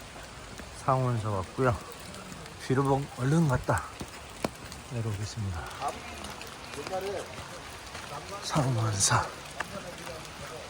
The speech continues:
저는 비로봉으로 상원사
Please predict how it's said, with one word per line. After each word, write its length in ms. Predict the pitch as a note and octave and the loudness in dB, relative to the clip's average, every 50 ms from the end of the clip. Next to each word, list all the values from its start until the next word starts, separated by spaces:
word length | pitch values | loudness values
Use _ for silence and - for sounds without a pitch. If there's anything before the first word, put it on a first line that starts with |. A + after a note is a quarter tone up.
| - - - | -8 -4 0
저는 260 | D#3 C3 B2+ A2+ G#2 | 4 4 4 4 4
비로봉으로 680 | - - C3 A#2+ B2+ A#2 A#2 B2 B2 A#2+ A#2+ A#2+ A#2 - - - - - - - - - - - - - - - - - - - | 2 0 2 2 4 4 6 6 6 6 6 6 6 6 4 0 -2 -6 -10 -12 -12 -12 -12 -12 -12 -12 -12 -14 -14 -14 -6 0
상원사 720 | - C3 B2+ B2+ B2 B2 A#2+ A2 B2+ C3 C3+ C3+ C3+ A#2 | 4 6 6 8 8 8 8 8 8 8 8 8 8 6